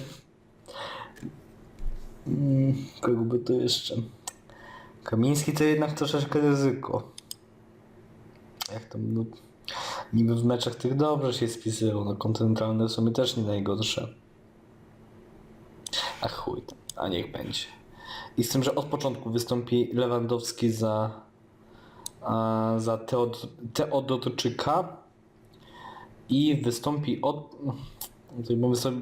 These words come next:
wystawił Kazimierczaka, ale tak troszeczkę kiepsko.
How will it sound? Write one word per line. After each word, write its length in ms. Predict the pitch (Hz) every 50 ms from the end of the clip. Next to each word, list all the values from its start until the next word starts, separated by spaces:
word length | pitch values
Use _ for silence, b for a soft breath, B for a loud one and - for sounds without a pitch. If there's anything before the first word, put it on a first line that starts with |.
| 123 123
wystawił 400 | 123 127 120 - 117 117 120 120
Kazimierczaka, 640 | - 123 117 127 131 131 135 - 139 117 - - 101
ale 100 | 101 101
tak 120 | - -
troszeczkę 580 | - - - 110 - - 110 - - - 123 - - - - - _ - - - -
kiepsko. 500 | - - - - - - - - -